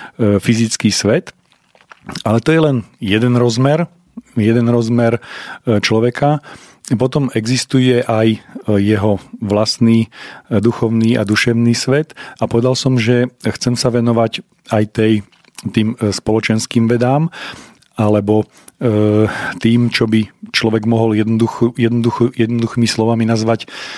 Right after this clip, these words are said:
životná filozofia. A, e, to je to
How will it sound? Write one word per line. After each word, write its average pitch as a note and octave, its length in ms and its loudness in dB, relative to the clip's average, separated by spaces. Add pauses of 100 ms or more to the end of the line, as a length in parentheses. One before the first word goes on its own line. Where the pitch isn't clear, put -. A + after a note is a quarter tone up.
(160)
životná A#2+ 560 0
filozofia. A#2+ 640 2 (1200)
A, G#2+ 320 0
e, - 1400 -2
to - 160 0
je D#3 160 4
to C3 480 0